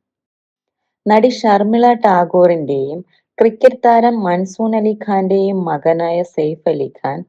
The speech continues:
ചെറുപ്പം മുതലേ സെലിബ്രിറ്റി സ്റ്റാറ്റസ് അനുഭവിച്ചാണ് വളർന്നത്. പിന്നീട് സ്വന്തം പേരിലും താരം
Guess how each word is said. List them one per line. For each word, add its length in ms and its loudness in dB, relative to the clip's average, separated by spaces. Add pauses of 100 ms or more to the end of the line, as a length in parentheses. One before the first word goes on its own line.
(220)
ചെറുപ്പം 500 4
മുതലേ 320 2
സെലിബ്രിറ്റി 640 0
സ്റ്റാറ്റസ് 540 2 (100)
അനുഭവിച്ചാണ് 760 0
വളർന്നത്. 600 -4 (720)
പിന്നീട് 320 4
സ്വന്തം 600 2
പേരിലും 460 4 (280)
താരം 380 2